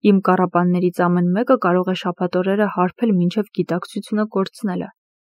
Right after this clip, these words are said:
թեկուզև ամեն շաբաթօր, դա նրա գործն է, բայց եթե հանկարծ պարզվի, որ երկուշաբթի օրը նա դեռ չի լրջացել, ու դա վատ է անդրադառնում իմ ձիերի վրա,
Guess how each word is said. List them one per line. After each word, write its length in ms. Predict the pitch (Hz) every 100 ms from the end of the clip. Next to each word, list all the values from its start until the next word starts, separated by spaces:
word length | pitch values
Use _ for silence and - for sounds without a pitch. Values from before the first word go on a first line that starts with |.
| _ _
թեկուզև 460 | - - 214 208 190
ամեն 280 | 180 208 214
շաբաթօր, 580 | 185 170 175 180 180 - _ _ _ _
դա 80 | 196
նրա 240 | 180 180 202 196
գործն 360 | 185 - 175
է, 40 | 180 - _ _ _ _ _ _ _
բայց 200 | 180 175
եթե 180 | 175 196
հանկարծ 440 | 180 175 175 185 -
պարզվի, 440 | 208 196 214 226
որ 160 | 196 175
երկուշաբթի 680 | 175 170 - - 180 185 208
օրը 160 | 185 170
նա 140 | 170
դեռ 220 | 165 202 -
չի 220 | - 247
լրջացել, 580 | 240 - 190 180 190 185 - _ _ _ _ _ _
ու 100 | 208
դա 120 | 196 196
վատ 260 | 190 220
է 60 | 269
անդրադառնում 720 | 202 180 185 180 185 180 180
իմ 160 | 180 185 180
ձիերի 360 | 190 175 175 170
վրա, 200 | 175